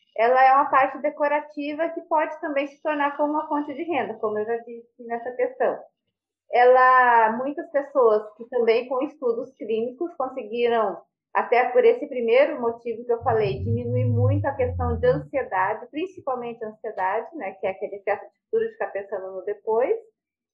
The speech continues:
e também de depressão. Então, a, o trabalho com mandala ajuda muito em pessoas que estão passando por esses desafios, que é a depressão, que é o mal do século, né?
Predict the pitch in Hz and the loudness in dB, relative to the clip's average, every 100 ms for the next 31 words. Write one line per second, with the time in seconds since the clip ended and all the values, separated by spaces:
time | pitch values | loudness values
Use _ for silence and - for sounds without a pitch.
0 | _ 247 277 339 311 277 277 285 262 294 | _ -10 -2 2 4 4 2 0 0 0
1 | 294 330 - 294 254 - _ _ _ 208 | 0 -4 0 -2 -2 -8 _ _ _ -10
2 | 226 247 254 247 247 233 240 254 247 240 | -2 2 4 4 4 4 2 0 2 4
3 | 247 277 277 254 254 240 247 254 269 269 | 4 0 -4 -4 0 2 2 -2 -2 -4
4 | 254 247 277 359 - 359 294 285 294 262 | -4 -6 -6 -8 -6 -8 -4 -4 0 2
5 | 262 302 302 - 254 254 277 269 262 254 | 2 0 -12 -8 -8 -4 -6 -4 -4 -6
6 | - 254 254 269 240 247 262 254 240 254 | -2 2 2 -2 -2 0 0 -2 -4 -4
7 | - 277 247 233 240 233 247 - 240 247 | -6 0 2 2 0 0 -2 0 0 0
8 | - - 214 214 202 208 - - 240 330 | 0 -4 -4 2 0 0 -8 -2 0 0
9 | 330 370 247 233 277 | -2 -4 -2 -4 -4